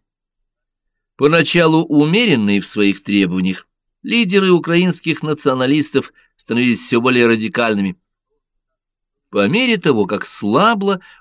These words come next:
общероссийское правительство. Десятого июня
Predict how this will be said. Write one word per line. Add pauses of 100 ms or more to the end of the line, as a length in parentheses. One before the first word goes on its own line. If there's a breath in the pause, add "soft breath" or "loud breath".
общероссийское
правительство. (1300 soft breath)
Десятого
июня